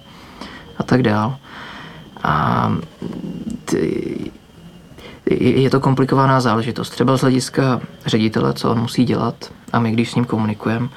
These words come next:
tak, eh, to je v pozice, na který málo kdo by chtěl být, protože,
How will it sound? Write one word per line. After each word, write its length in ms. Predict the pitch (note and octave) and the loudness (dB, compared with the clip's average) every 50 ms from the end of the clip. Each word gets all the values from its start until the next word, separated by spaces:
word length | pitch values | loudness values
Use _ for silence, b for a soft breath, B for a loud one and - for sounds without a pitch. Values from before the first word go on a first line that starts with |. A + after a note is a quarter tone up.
| B B B B B B B B - | B B B B B B B B -4
tak, 320 | - - G#2+ - - - | -4 -4 -4 -2 0 0
eh, 40 | - A2+ A2 - A#2 - - - - - - F#2+ - - - - - - - _ _ - - - B2+ - - - - _ - - - - - B B B B B B B - | 2 2 2 2 0 -2 -4 -6 -6 -6 -6 -6 -6 -6 -8 -10 -12 -16 -18 _ _ -20 -14 -14 -14 -14 -14 -18 -20 _ -20 -20 -20 -20 -20 B B B B B B B 0
to 80 | A#2+ | 2
je 140 | A#2+ B2+ C3+ | 4 4 4
v 160 | C3 - - - - - - - | 2 -2 -6 -16 -18 -18 -8 -2
pozice, 440 | - B2+ A#2+ B2+ B2+ B2+ - - C3 | 0 2 4 4 2 2 2 0 2
na 100 | B2+ B2 | 2 0
který 320 | B2 - - C3 C3 C3 | -2 0 0 2 4 4
málo 360 | C3 A#2+ A2+ A2+ A2+ A#2+ B2 A#2+ - | 4 4 4 2 2 2 0 -2 -2
kdo 160 | - - B2 | 0 0 2
by 120 | A#2 B2 A#2+ | 4 4 2
chtěl 280 | - - - C3+ C3 | 2 2 2 4 4
být, 320 | C3 B2 - - A2 - - | 4 2 0 -2 -4 -4 -6
protože, 560 | - - - - - A#2 A#2+ B2 A#2+ A#2 | -8 -8 -6 -4 -2 0 0 2 2 2